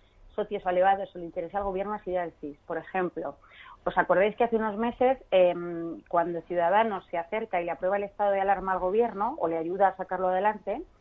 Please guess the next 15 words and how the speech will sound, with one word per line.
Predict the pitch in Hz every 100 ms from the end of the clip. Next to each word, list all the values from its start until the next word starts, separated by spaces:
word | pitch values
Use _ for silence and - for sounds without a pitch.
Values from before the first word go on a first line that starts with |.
| - - - - -
sale | 202
un | 202
cis | - 220
donde | 214 202 180 170
Ciudadanos, | 180 175 185 214 - -
bueno, | 196 175 - - _ _ _ _ _
eh, | 190 180
estaba | 185 - 190 214
subiendo. | 214 202 254 214 165 165 _ -
Ciudadanos | 180 175 196
se | 202
había | 202
colocado, | 202 196 196 226 240 294 302 202
eh, | 190 180 175
como | - 175 180 180 175 175 175